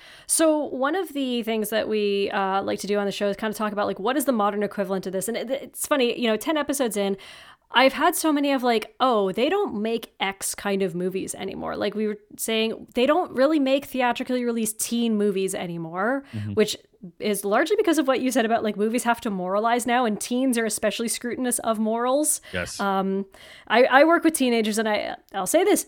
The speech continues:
Speaker 1: they're better people than I was when I
Speaker 2: Sure.
Speaker 1: was a, when I was a teenager, but man, it's, it's exhausting.
Speaker 2: It's tough.
Speaker 1: Uh, they don't,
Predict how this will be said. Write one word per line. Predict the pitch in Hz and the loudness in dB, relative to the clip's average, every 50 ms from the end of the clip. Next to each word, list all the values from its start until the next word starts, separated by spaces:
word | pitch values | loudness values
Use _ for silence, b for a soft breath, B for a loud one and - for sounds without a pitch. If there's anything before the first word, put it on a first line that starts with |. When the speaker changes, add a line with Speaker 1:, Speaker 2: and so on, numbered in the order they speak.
| _ _ | _ _
Speaker 1:
they're | - 208 202 | -2 -2 -2
better | - - 214 226 247 269 269 | 2 2 2 4 4 4 4
people | 302 320 311 330 330 | 4 4 4 4 4
than | 330 330 320 | 4 4 4
I | 311 320 302 | 4 4 4
was | 240 220 214 214 208 - - - _ | 2 2 2 2 0 -2 -6 -8 _
when | 220 226 220 | -2 4 6
I | 226 | 6
Speaker 2:
Sure. | 226 226 | 6 6
Speaker 1:
was | 226 220 208 | 6 4 2
a, | 233 220 - | 2 0 0
when | 226 220 220 | 0 0 0
I | 226 | 0
was | 220 220 | 0 0
a | 208 208 | -2 -2
teenager, | - 226 220 214 220 220 196 202 214 202 | -2 0 0 2 2 0 0 0 -2 -2
but | 175 202 196 196 196 202 | 0 -2 -2 -2 -2 -4
man, | 190 202 240 269 269 220 190 175 160 - _ | -2 0 2 4 4 4 4 2 -2 -6 _
it's, | 208 202 - - - | -4 -2 -2 -2 -2
it's | - - - - | -4 -4 -4 -2
exhausting. | 226 214 247 311 330 - - - 226 233 - - - | 0 2 4 4 4 4 2 0 -2 -4 -6 -8 -10
Speaker 2:
It's | - - | -10 2
tough. | - 175 147 | 6 8 8
Speaker 1:
Uh, | 233 226 | 8 8
they | 294 330 | 6 4
don't, | 370 392 339 - | 4 4 2 0